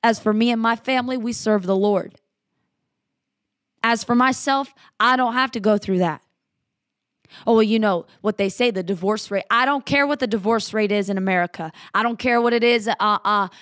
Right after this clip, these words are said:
uh, on this side of the planet. I don't care what it is on the other side of the planet, 'cause I'm not part of that.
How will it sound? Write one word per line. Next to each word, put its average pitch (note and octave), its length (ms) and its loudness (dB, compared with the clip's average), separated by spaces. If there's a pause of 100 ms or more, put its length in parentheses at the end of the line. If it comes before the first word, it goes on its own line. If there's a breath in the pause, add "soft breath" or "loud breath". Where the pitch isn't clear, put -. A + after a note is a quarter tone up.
(200 loud breath)
uh, G#3+ 260 2
on G#3+ 140 0
this A3+ 180 0
side A#3 220 0
of A3 80 -2
the G#3+ 60 -6
planet. B3 440 0 (180 loud breath)
I - 80 -4
don't G3+ 140 -4
care A#3 180 -2
what A3 120 0
it A3+ 100 0
is A#3 160 0
on A3 120 -2
the A3 120 0
other A#3+ 140 0
side B3 260 -2
of G#3+ 60 -10
the - 40 -6
planet, C4 360 0 (240 loud breath)
'cause A3+ 100 -4
I'm A#3+ 160 2
not B3+ 240 0
part C#4 240 2
of B3+ 120 -4
that. G3+ 260 0